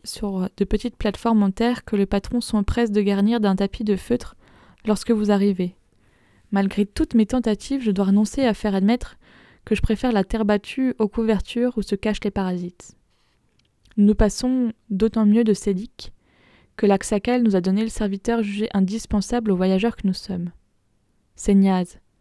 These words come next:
timide garçon dégingandé, aux pieds plats et nus, simple d'esprit,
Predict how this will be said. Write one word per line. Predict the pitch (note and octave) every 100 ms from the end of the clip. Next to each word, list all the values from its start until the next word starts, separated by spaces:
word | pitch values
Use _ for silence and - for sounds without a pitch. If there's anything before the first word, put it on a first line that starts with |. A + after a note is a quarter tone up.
| _ _ _ _
timide | - A#3+ B3+ B3
garçon | G#3+ F#3+ - B3
dégingandé, | G#3+ G3 F#3+ F#3+ F#3+ G3+ B3 -
aux | -
pieds | G3 - G#3 A3 - _ _
plats | - G#3 A#3 - -
et | F#3+
nus, | F#3 A3 - _ _ _ _ _ -
simple | - C#4 C4 G#3+
d'esprit, | F#3+ - - A#3 C4